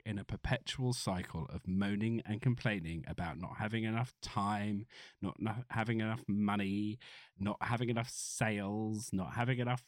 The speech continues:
friends, not having enough holidays, not losing that ten kilos you put on over lockdown. Not talking about myself. <clears throat> And it's normal, right? It's part of the human condition, and it's part of our society that people like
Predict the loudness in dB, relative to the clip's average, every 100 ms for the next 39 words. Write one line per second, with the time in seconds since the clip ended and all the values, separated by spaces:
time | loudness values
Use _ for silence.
0 | _ 0 0 2 0 -2 -2 -4 -2 -2
1 | 2 2 2 0 -8 -2 2 2 2 0
2 | 0 0 0 -2 -2 2 2 4 2 2
3 | 0 -2 -8 -8 0 0 0 2 2 4
4 | 2 4 4 4 0 0 2 2 2 4
5 | 2 0 2 2 4 2 0 -4 -8 -6
6 | -8 -8 -8 -4 -4 -4 -8 -6 -2 -2
7 | -2 -2 0 0 0 2 2 0 -4 _
8 | _ _ _ _ _ 0 2 2 2 6
9 | 6 6 2 2 2 2 0 -4 -6 -10
10 | -6 2 2 2 0 -2 2 2 2 2
11 | 2 0 -2 -2 -4 -6 -14 -20 _ -2
12 | -2 -2 -2 0 2 2 2 4 4 2
13 | 0 0 2 0 0 -2 2 4 2 0
14 | -4 -2 -2 0 0 -4